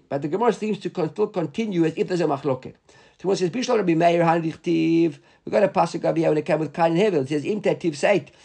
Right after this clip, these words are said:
if you're gonna do well, all good. But "Im Lo Tetiv Lepetach Chatat Rovetz," and the sins will, will, will hover all over you.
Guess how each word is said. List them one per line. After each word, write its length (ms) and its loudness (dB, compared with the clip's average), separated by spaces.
if 100 -6
you're 100 2
gonna 100 4
do 140 2
well, 160 6
all 200 0
good. 180 4
But 100 0
"Im 80 2
Lo 140 0
Tetiv 340 0
Lepetach 320 -4
Chatat 320 -4
Rovetz," 240 -4
and 80 -8
the 60 -4
sins 240 -2
will, 160 0
will, 320 -4
will 160 -4
hover 240 2
all 100 2
over 180 2
you. 180 -6